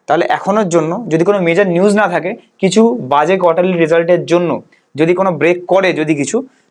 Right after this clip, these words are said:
তাহলে, তাহলে এইটা একটা ম্যাসিভ একটা সাপোর্ট আছে, which is, আহ, চব্বিশ হাজার চারশো পঁচাত্তরের কাছে,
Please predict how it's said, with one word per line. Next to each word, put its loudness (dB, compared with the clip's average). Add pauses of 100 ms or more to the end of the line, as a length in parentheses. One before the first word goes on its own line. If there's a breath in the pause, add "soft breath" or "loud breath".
তাহলে, 0 (380)
তাহলে -4
এইটা 0
একটা -4
ম্যাসিভ -4
একটা -4
সাপোর্ট -2
আছে, -6
which -8
is, -4 (2500)
আহ, 2
চব্বিশ -2
হাজার 2 (360)
চারশো -2 (1200)
পঁচাত্তরের 0
কাছে, -6